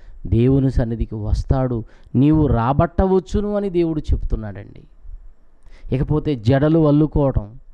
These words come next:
మీ భర్తల ముందు, దేవుని సన్నిధికి రాని భర్తల ముందు చాలామంది అలంకరించుకోవడంలో మునిగిపోతుంటారు.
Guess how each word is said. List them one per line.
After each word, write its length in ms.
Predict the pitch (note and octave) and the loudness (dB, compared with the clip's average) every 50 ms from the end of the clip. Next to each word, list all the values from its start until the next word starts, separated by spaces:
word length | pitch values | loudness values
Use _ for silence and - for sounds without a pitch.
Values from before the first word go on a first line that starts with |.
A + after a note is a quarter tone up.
| - - - - A2+ | -20 -20 -8 -2 0
మీ 120 | A#2+ B2+ | 2 2
భర్తల 400 | B2 - C3 - - - E3+ E3+ | 2 2 0 0 -2 -2 -2 -2
ముందు, 400 | D#3+ D#3 C#3+ B2+ G#2+ G2+ - - G#2+ | -2 -2 -4 -4 -6 -8 -10 -8 -2
దేవుని 440 | B2 D3 D#3+ E3+ F3+ F3+ F#3 F#3+ F3 | 0 2 4 4 4 2 0 0 -2
సన్నిధికి 440 | - F3 E3 E3+ E3 E3+ D#3+ D#3+ | -2 -2 0 0 0 0 0 0
రాని 240 | D#3+ D#3 D3+ D#3 D#3 | -2 -2 -2 -2 -2
భర్తల 380 | D3 C#3 C3+ C3 - - D#3+ D3 | -2 -2 -4 -4 -4 -4 -4 -2
ముందు 460 | C#3+ D3 C#3+ C#3+ C3+ C3+ C3+ C3+ C3 - - - A#2 | -2 -2 -4 -4 -2 -2 -4 -4 -4 -2 -2 -2 0
చాలామంది 640 | A#2+ C3+ C#3 C#3 C3+ C3 B2+ B2 A#2+ A#2+ A2+ A#2 - - - - - - - - | 0 -2 -2 -2 -2 -2 -2 -2 -2 -4 -4 -6 -8 -14 -20 -20 -20 -12 -6 -2
అలంకరించుకోవడంలో 1000 | A2 B2+ D#3+ F3+ G3 F3+ G#3 G#3 G#3 G#3 G3+ - G#3 F#3+ G3+ G3 F#3+ G3 F#3+ F#3 | 0 2 2 2 2 2 2 2 2 2 0 0 0 0 2 0 0 0 -2 -2
మునిగిపోతుంటారు. 880 | F3 E3 D#3+ D#3+ D3+ D3+ C#3 C#3 C3 B2 A#2 A#2 A2+ - G#2+ G2+ - | -2 -2 -2 -2 -4 -4 -6 -6 -8 -8 -8 -10 -10 -10 -10 -12 -12